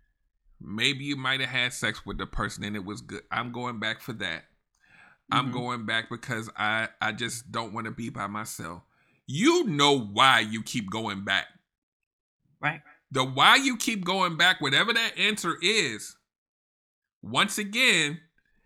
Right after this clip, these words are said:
Speaker 1: you gotta ask yourself, "Is this gonna carry me to what I know I eventually want?" And
Speaker 2: Yeah.
Speaker 1: if it doesn't,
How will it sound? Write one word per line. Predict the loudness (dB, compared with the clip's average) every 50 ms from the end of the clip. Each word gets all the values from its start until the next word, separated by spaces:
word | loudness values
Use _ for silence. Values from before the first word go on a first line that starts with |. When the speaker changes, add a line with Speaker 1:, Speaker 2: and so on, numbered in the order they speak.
| _ _ _ _ _ _ _
Speaker 1:
you | -6 -4 -2 2
gotta | 6 6 6 6 4 4 4
ask | 4 4 4 2 0 -2
yourself, | -2 -2 0 0 0 0 0 0 -4 -8 -14 _ _ _ _ _ _ _ _ _ _ _ _ _ -2
"Is | 0 0 0
this | 0 0 0 0
gonna | 2 0 0 0 -2 -4
carry | 0 4 4 6 6 4 2 0
me | 0 -2 -2 -4
to | -4 -4 -4 -2 -2 -2 -2 -4 -6 -10 _ _ _ _ _ _ _ _ _ _ _ _ _ _ _ _ _ _
what | -2 2 4 6 6
I | 6 6 6
know | 2 -2 -2 0 0 2
I | 2 4 2
eventually | 2 0 -2 -6 -6 -6 -6 -6 -6 -6 -6
want?" | -6 -6 -6 -6 -8 -10 _ _ _ _ _ _ _ _ _ _ _ _ _ _ _ _ _ _ _ _ _ _ _
And | 6 6 6 6
Speaker 2:
Yeah. | 4
Speaker 1:
if | 2 2 2 2
it | 0 0 0 -2
doesn't, | 2 4 4 4 4 2 0 -2 -4 -6 -10 -14 -18